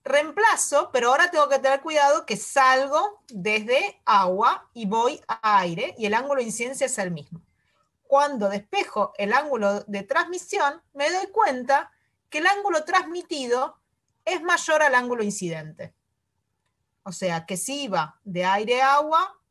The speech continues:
era menor, y si voy de agua a aire, es mayor. Si lo hago un poco más general,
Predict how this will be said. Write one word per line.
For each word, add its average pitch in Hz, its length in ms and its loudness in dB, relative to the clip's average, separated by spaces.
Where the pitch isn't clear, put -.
era 202 180 -4
menor, 359 680 -2
y 240 100 -18
si 247 120 -12
voy 247 200 0
de 262 100 0
agua 285 340 4
a 285 40 6
aire, 294 340 -4
es 233 100 -8
mayor. 214 480 -8
Si - 200 -6
lo 427 60 2
hago 508 200 4
un 359 60 -8
poco 339 240 -4
más 320 120 2
general, 269 800 0